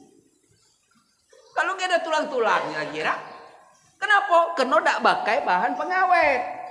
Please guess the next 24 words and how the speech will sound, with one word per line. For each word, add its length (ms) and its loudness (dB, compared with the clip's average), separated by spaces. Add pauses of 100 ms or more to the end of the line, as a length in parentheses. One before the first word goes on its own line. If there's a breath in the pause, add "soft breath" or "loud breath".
(1400)
<coughs> 480 -10
Dak 160 -6
pakai 240 0
bahan 240 0
pengawet. 520 -2 (360)
Nek 160 -6
nang 200 2
awak 200 0
nian, 280 -2
umpamanya 460 -6
digali 380 -4
kuburnya 480 -10
Allah 200 -4
yarham 240 -10
tuh, 160 -16
nah, 80 -10
digali 240 -12
kubur 240 -12
mana? 240 -10
Nek 380 -10
nyengok 340 -4
ini, 400 -4
nek 160 -14
nang. 160 -18